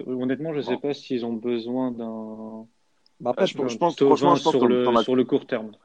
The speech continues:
Speaker 2: Thau-,
Speaker 3: t'en,
Speaker 2: Thauvin
Speaker 3: t'en as, vas-y, euh, vas-y.
Speaker 2: Non, non, juste, euh, ce que j'allais dire, Thauvin te ramène, euh, cette, cette partie, euh, dribble, euh, il va, il, il peut éliminer, euh, des joueurs, et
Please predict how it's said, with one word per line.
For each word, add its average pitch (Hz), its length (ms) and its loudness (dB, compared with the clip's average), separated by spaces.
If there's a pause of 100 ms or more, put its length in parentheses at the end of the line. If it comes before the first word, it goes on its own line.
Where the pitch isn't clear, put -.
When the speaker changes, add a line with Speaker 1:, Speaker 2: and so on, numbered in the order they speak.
(200)
Speaker 2:
Thau-, 147 240 4
Speaker 3:
t'en, 120 180 -2
Speaker 2:
Thauvin 135 40 -8
Speaker 3:
t'en 120 140 0
as, 117 100 2 (420)
vas-y, 117 300 2
euh, 104 100 6
vas-y. 92 300 -6
Speaker 2:
Non, 147 80 -4
non, 165 200 -4
juste, 151 320 -12
euh, 123 80 -6
ce - 60 -16
que 123 80 -10
j'allais 120 120 -6
dire, 151 120 -8
Thauvin 135 280 -8
te - 100 -14
ramène, 123 340 -10
euh, 113 140 -10
cette, 107 240 -14
cette 117 160 -16
partie, 135 540 -8
euh, 113 180 -2
dribble, 117 680 -4
euh, 104 200 -4 (300)
il 117 100 -8
va, 113 100 -4
il, 123 360 -10
il 139 80 -14
peut 135 220 2
éliminer, 139 520 -4
euh, 131 180 -4
des 127 140 -6
joueurs, 151 300 -8
et 120 80 -14